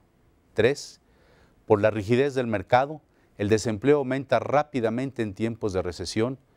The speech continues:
pero cae muy lentamente en tiempos de recuperación. Tales conclusiones y las consecuentes medidas de política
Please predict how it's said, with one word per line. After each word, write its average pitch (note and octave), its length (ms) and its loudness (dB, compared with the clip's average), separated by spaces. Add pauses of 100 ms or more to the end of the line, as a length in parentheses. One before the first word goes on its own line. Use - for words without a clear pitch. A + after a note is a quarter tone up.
(300)
pero F2 180 -4
cae G#2+ 220 2
muy G2+ 180 -6
lentamente G2 800 -4 (300)
en F2 160 -12
tiempos G2 420 -4
de F2 80 -4
recuperación. E2 800 -10 (720)
Tales E3 260 2
conclusiones B2+ 920 -2 (280)
y G#2 80 -2
las G2+ 200 2
consecuentes A2+ 760 0
medidas A2 400 -2
de F#2 80 -6
política B2 680 -4